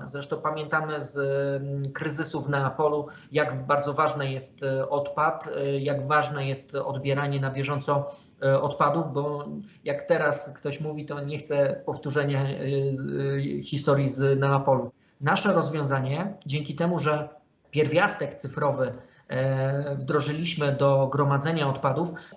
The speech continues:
umożliwia odbiór dynamiczny, czyli ta śmieciarka jeździ w sposób ekonomiczny,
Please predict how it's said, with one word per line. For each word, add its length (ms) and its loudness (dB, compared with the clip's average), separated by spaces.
umożliwia 720 0
odbiór 360 2
dynamiczny, 600 -2
czyli 260 -4
ta 120 0
śmieciarka 500 -2
jeździ 320 -6
w 40 -12
sposób 400 -6
ekonomiczny, 800 2